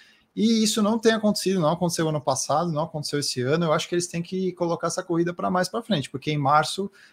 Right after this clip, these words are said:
não tá dando certo, esse sol não tá aparecendo. Os caras bateram o queixo tanto quanto lá no Tirreno Adriático, que a gente vai falar em seguida, mas os caras bateram o queixo em várias situações aí.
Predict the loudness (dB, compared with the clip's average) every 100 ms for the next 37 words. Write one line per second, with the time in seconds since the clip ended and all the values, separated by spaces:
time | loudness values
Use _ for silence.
0 | _ -4 2 4 4 2 2 2 2 -2
1 | -4 -2 0 2 0 -2 -2 0 0 -2
2 | -6 0 0 0 0 0 0 2 4 4
3 | 2 2 0 0 -4 -4 -2 -4 -2 0
4 | 0 -2 -2 -2 -4 -4 -2 2 2 2
5 | -2 -6 -2 -2 0 -4 -4 -6 0 0
6 | 0 _ -20 _ _ 0 0 0 4 4
7 | 6 4 2 2 0 0 0 0 0 0
8 | 0 0 -2 -4 -2 -2 2 2 4 0